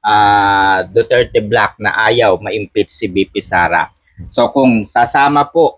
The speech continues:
no, doon sa mga senador si Chis Escudero para ma-impeach at gagamitin niya ang kanyang opisina bilang Senate President, eh, alam na niya.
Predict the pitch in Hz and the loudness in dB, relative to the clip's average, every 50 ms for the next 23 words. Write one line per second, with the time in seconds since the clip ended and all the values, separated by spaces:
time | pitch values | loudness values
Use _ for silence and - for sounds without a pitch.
0 | _ 123 131 147 147 135 127 123 127 113 - - 120 123 123 123 151 127 123 - | _ -6 -4 -4 -2 -2 -2 -2 -2 -2 -4 -4 -6 -4 -4 -2 -2 -2 -2 -2
1 | - 127 123 127 127 143 165 160 127 120 - - - 127 117 113 110 - 127 120 | -2 -2 0 0 2 2 2 4 4 2 0 0 0 0 2 0 0 -2 -4 -6
2 | - - - 120 120 - - - 117 143 156 170 143 127 117 - 120 117 113 113 | -4 -4 -6 -6 -6 -4 -2 -2 -2 0 0 2 2 2 2 2 2 2 2 0
3 | 117 117 117 120 120 117 - - 202 190 151 - - - - _ _ - - - | -2 -4 -6 -8 -8 -8 -2 0 2 2 0 -2 -8 -16 -20 _ _ -20 -20 -12
4 | _ - 131 131 - 123 131 131 127 127 127 127 131 127 127 - 139 127 131 135 | _ -2 -2 -2 0 0 0 2 2 2 2 2 0 0 0 0 -2 0 0 0
5 | 147 160 156 139 123 123 117 - - 120 120 120 113 113 107 113 - - 123 - | 0 2 2 2 2 0 -2 -2 -4 -4 -2 -4 -6 -6 -8 -6 -6 -6 -6 -4
6 | - - 185 170 151 123 110 107 110 127 - - 101 117 135 139 131 123 113 117 | -2 -2 0 0 0 0 2 2 0 0 -4 -6 -2 0 0 2 2 2 0 0
7 | - - 143 135 127 120 - _ _ 127 139 156 160 - - 107 92 92 87 95 | -2 -4 -2 0 0 -2 -4 _ _ 0 0 0 0 -2 -4 -2 -2 -2 -2 -4
8 | - _ _ _ _ _ _ _ _ _ _ - 107 113 110 107 101 95 90 - | -8 _ _ _ _ _ _ _ _ _ _ 0 2 2 4 4 2 0 -2 -4
9 | - - 131 143 147 147 143 127 113 101 95 90 85 82 | -4 -2 0 0 2 0 0 -4 -6 -6 -6 -6 -8 -8